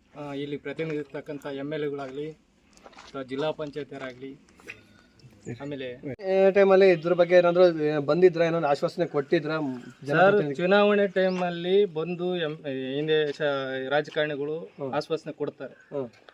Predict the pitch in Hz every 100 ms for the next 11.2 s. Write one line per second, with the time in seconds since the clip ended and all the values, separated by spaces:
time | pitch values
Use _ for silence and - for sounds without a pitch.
0 | - - - 151 185 202 190 226 214 208
1 | 180 202 214 220 151 160 240 247 185 180
2 | 185 196 139 170 208 240 226 175 160 139
3 | 120 - 151 131 107 _ _ _ _ -
4 | 160 180 151 190 214 262 254 254 233 226
5 | 220 208 214 165 147 135 123 - - -
6 | _ _ 143 117 120 113 220 262 262 254
7 | 247 190 160 220 - 277 277 277 262 254
8 | 247 240 226 214 226 226 240 233 190 175
9 | 214 220 214 185 190 208 185 190 175 196
10 | 190 180 151 127 160 185 151 131 170 190
11 | 147 131